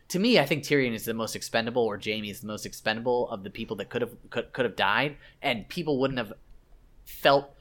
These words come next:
I mean, 'cause Jaime's already lived through, um, the middle of this season on something where he should have died to begin with. So if he, if they would have chopped his head off and,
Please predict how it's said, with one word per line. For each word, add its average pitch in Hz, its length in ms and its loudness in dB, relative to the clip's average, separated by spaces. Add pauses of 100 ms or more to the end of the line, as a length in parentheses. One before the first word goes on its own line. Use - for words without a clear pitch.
(280)
I 180 80 6
mean, 202 160 6
'cause - 240 -4 (120)
Jaime's 247 240 6
already 135 220 8
lived 123 520 2
through, 139 300 0 (100)
um, 123 120 0
the 117 80 -4
middle 131 240 4
of 113 80 0
this 113 160 -6
season 113 260 -4
on 107 120 0
something 107 320 -2
where 107 100 -2
he 98 80 -2
should 110 160 -2
have 98 80 -4
died 101 220 6
to 90 60 -14
begin 98 260 -4
with. 85 200 -14 (200)
So 120 380 4
if 131 120 -4
he, 151 160 -2
if 156 140 -2
they 220 80 12
would 202 100 12
have 113 80 4
chopped 123 240 4
his - 100 -12
head 117 120 2
off 107 240 6
and, 98 160 -10